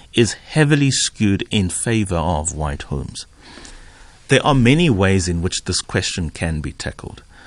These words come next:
We talk about education, the limitation of that point that was being addressed. Would you rather have a government that,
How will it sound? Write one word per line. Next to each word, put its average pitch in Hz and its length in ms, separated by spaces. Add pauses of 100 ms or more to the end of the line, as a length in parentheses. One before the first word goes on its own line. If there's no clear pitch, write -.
(160)
We - 80
talk 123 260
about 98 360
education, 90 580
the 90 80
limitation 104 580
of 87 140
that - 160
point 85 440
that 85 140
was 80 120
being 80 200
addressed. 76 440 (280)
Would 87 200
you 90 100
rather 90 300
have 82 240
a 78 40
government 85 580
that, - 280